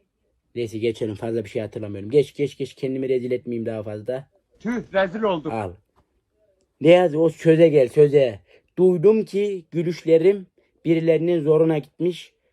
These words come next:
Speaker 1: Daha durun, bunun kahkahaları var." <laughs> Ya sen kimsin oğlum? Senin gülüşün neydi o zamanlar? Kimin zoruna gidecek? Oğlum daha on beş on altı yaşında çocuksun sen ya.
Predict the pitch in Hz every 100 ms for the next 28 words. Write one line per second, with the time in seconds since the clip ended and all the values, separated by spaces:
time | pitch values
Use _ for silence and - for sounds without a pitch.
0 | _ _ - 143 165 143 180 185 127 98
1 | 113 156 175 165 170 165 156 170 170 165
2 | 160 131 101 95 _ _ - 151 - 180
3 | - 180 - _ _ 139 165 - 180 151
4 | 160 170 _ _ 170 160 180 - _ _
5 | _ _ - 180 214 202 185 233 196 175
6 | 208 190 185 208 165 214 196 202 151 _
7 | _ - 196 220 196 190 180 190 185 175
8 | 156 196 185 175 156 143 127 131 175 240
9 | 202 202 196 202 190 185 196 185 190 180
10 | 175 160 185 - - 202 190 170 143 139
11 | 156